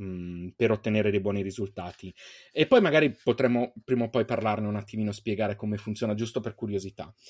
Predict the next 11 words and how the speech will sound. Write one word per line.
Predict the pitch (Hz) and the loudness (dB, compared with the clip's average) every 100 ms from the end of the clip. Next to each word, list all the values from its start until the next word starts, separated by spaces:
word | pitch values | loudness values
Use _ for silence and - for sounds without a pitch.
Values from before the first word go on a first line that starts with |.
| - - - - | -20 -20 -20 0
Eh, | 165 156 156 - _ _ _ _ - - | 6 8 6 0 _ _ _ _ -8 2
ma | 208 208 - _ _ _ _ - | 4 4 2 _ _ _ _ 0
affrontiamo | 175 185 156 - 135 | 2 4 4 6 8
l'argomento | 143 131 120 117 117 | 6 4 2 0 0
più | - | 4
affascinante, | 117 - 107 - 104 95 104 - 101 101 - _ _ 123 | 4 4 -4 -2 -2 -2 -4 -2 0 0 -4 _ _ -10
eh, | 104 98 95 95 95 92 | -6 -4 -6 -8 -10 -4
alle-, | 117 117 113 | 0 2 0
all'interno | 123 110 113 107 107 101 | -2 0 0 0 0 2
del | 98 | 0
cigno. | - - 87 90 95 | 0 -10 -10 -10 -10